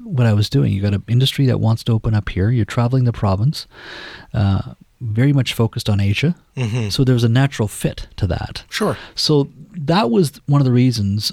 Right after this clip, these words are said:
Speaker 1: um, why I moved. I mean, it just was a, to, to that industry was just the fit was really good, right? If you look at the background. So, and, and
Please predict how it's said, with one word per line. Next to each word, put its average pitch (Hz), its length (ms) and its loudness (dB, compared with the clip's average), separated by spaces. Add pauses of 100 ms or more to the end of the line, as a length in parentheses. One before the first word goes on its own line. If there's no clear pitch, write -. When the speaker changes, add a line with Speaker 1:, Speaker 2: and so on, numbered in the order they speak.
(160)
Speaker 1:
um, 107 560 2
why 117 240 2
I 127 100 4
moved. 127 320 0
I 107 40 0
mean, 113 140 4
it 117 100 2
just - 200 0
was 117 120 2
a, 107 100 2 (260)
to, - 160 0
to - 180 -2
that 117 160 4
industry 131 380 2
was 110 100 2
just 113 240 -2
the 113 60 -2
fit - 200 -2
was - 160 -4 (320)
really 95 220 0
good, - 260 -4 (220)
right? 113 260 2 (440)
If 110 100 -2
you 117 80 4
look 123 180 2
at 117 60 -2
the - 80 -8
background. 120 400 -4 (320)
So, - 240 0
and, 156 280 2
and 151 300 2